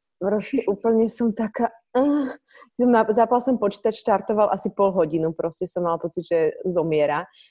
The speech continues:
Speaker 1: Keď máš takýto deň, čo robíš, aby si si zlepšila, zlepšila náladu proste? Akože ja som závislá na sladkom, takže keď som si dala čaj latte, tak som si hovorila, no, ale je ten deň trošku krajší.
Speaker 2: <laughs> Ale ja mám taký každý deň.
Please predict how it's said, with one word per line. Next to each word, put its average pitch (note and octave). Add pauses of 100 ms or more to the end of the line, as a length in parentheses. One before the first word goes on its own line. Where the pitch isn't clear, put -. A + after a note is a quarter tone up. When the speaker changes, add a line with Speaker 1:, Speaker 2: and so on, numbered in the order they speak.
(840)
Speaker 1:
Keď A#3+
máš E4+
takýto E4
deň, C4
čo D4
robíš, D4
aby G3
si G#3
si G3
zlepšila, F3
zlepšila F#3+
náladu D#3+
proste? -
Akože A#3
ja G3+
som A#3+
závislá G3
na E3
sladkom, D3+
takže E3+
keď F3+
som G3+
si F#3+
dala E3+
čaj F#3
latte, E3
tak -
som F#3+
si G#3
hovorila, F#3 (720)
no, F#4 (360)
ale F3
je -
ten E3+
deň E3+
trošku G3
krajší. G#3+ (560)
Speaker 2:
<laughs> -
Ale G3+
ja F#3+
mám G3
taký F#3
každý F#3+
deň. F#3